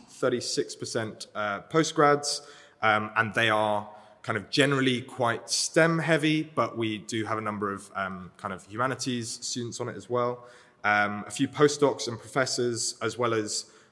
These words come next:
quite a large chunk of non-academic professionals who are taking the course for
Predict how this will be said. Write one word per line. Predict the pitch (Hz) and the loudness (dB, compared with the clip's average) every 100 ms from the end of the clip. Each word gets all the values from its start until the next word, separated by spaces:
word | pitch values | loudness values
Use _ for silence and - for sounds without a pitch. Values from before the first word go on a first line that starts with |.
| - | -2
quite | 127 | 2
a | |
large | 131 135 135 - | 6 6 4 0
chunk | 139 123 | -2 -2
of | 127 | -4
non-academic | 117 123 123 123 123 120 123 123 123 - | -2 0 0 -2 -4 -4 -2 -4 -6 -8
professionals | 113 139 - 170 175 175 - - | -6 -4 -4 -4 -4 -6 -10 -4
who | 120 113 | -2 0
are | 107 107 104 - - - | 2 0 -2 -8 -20 -10
taking | - 127 127 | -2 -2 -2
the | 120 | -6
course | - 120 113 - | -2 -2 -2 -6
for | - 110 107 104 | -2 0 0 0